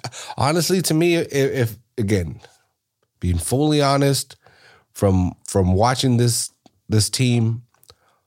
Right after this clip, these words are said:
all these years, and especially this year, they look tired. They look tired, which, which w-, would be concerning,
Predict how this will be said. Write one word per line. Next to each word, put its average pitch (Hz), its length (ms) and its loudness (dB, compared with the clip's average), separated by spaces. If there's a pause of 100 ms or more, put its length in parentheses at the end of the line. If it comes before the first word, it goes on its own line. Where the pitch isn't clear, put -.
(100)
all 113 240 0
these 113 280 2
years, 117 320 2
and 107 140 2
especially 113 400 0
this 104 340 0
year, 107 380 0 (640)
they 95 80 0
look 175 180 0
tired. 95 600 -4 (1300)
They 131 100 0
look 180 200 0
tired, 117 420 0
which, 139 280 0
which 143 280 -2
w-, 123 340 0
would 185 380 0
be 247 160 0
concerning, 226 920 0